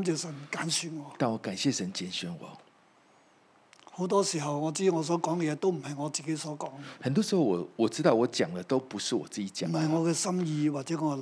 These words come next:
Speaker 1: 諗法。
Speaker 2: 不是我的心意或想法。
Speaker 1: 我就係全力嘅去明白神講乜嘢，
Speaker 2: 我就是全力地去明白神講什麼，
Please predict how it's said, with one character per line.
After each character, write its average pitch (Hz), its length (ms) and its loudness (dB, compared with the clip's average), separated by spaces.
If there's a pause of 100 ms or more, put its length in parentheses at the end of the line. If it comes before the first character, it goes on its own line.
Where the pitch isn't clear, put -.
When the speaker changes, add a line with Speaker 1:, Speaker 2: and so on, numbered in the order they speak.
Speaker 1:
諗 147 120 -6
法。 143 240 -12
Speaker 2:
不 131 80 0
是 170 160 2
我 123 80 4
的 101 100 -4
心 151 400 2
意 139 140 -2
或 110 180 0
想 - 340 -4 (120)
法。 - 180 -14 (1300)
Speaker 1:
我 160 200 -2
就 180 120 0
係 156 160 0
全 147 500 2
力 156 40 4
嘅 151 280 -4
去 170 80 -2
明 147 260 2
白 143 140 -4
神 - 180 -2 (120)
講 160 260 -6
乜 175 100 -6
嘢， 156 160 -8 (120)
Speaker 2:
我 123 160 4
就 156 120 6
是 151 140 4
全 135 380 2
力 214 100 6
地 135 100 4
去 135 140 0
明 110 180 -2
白 101 160 -2
神 104 400 -2
講 107 240 -6
什 - 280 -10
麼， - 60 -18